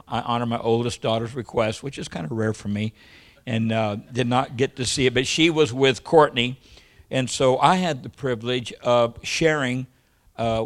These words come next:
we actually did, did more teaching and then a little sharing on how to memorize the Word of God, how important it is to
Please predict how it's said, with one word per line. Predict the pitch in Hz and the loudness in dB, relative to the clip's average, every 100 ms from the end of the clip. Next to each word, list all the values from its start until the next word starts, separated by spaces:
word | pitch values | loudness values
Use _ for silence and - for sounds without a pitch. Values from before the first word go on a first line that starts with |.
| - | -6
we | 117 | -2
actually | 127 156 151 123 113 | -2 -2 -4 -4 -4
did, | 101 123 117 | -4 -6 -6
did | - 131 123 | -4 -4 -2
more | 120 | -2
teaching | 117 - 156 160 117 107 | -2 0 -2 -2 -4 -4
and | 107 | -4
then | 110 113 | -4 -4
a | |
little | 113 | -4
sharing | 110 - 120 113 113 | -6 -6 -2 -2 -2
on | 110 110 - - - _ | -4 -4 -8 -20 -20 _
how | - 143 156 156 | -2 2 2 2
to | - | -4
memorize | 123 131 139 131 127 123 127 113 | -4 -2 -2 -2 -2 -2 -4 -8
the | - 110 | -10 -4
Word | 113 117 | -2 -2
of | 104 | -4
God, | 110 101 101 | -8 -8 -8
how | - 123 127 | -8 -4 -4
important | 127 - 123 110 113 | -6 -4 -2 -2 -6
it | 113 | -4
is | 117 113 - | -4 -4 -6
to | 117 117 110 | -4 -2 -4